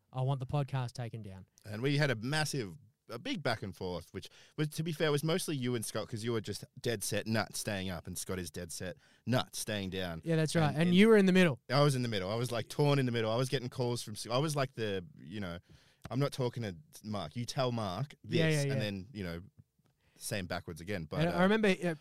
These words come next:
Speaker 1: uh, we ended up having it. We had, had a little bit of a breakfast, and we spoke about it. Uh, and we basically said, "We're not taking it down. We don't wanna take it down.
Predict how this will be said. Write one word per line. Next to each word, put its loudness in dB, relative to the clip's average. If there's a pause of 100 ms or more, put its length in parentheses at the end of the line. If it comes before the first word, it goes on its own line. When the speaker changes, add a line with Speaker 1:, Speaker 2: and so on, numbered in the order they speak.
(140)
Speaker 1:
uh, -2 (260)
we 4
ended 4
up 4
having 4
it. -2
We 4
had, 6
had 4
a 2
little 0
bit 4
of -2
a 0
breakfast, -2 (160)
and 2
we 4
spoke -2
about -4
it. -6 (420)
Uh, 0
and 4
we 6
basically 4
said, 0
"We're 4
not 2
taking 4
it 0
down. 0
We 2
don't 0
wanna -2
take -2
it -4
down. 0